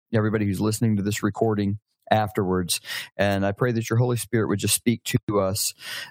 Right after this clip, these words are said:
uh, speak through your word, speak through this study,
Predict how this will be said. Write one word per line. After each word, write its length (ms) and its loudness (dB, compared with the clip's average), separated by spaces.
uh, 220 2
speak 460 0
through 340 0
your 180 0
word, 380 0
speak 280 -2
through 220 0
this 160 2
study, 480 0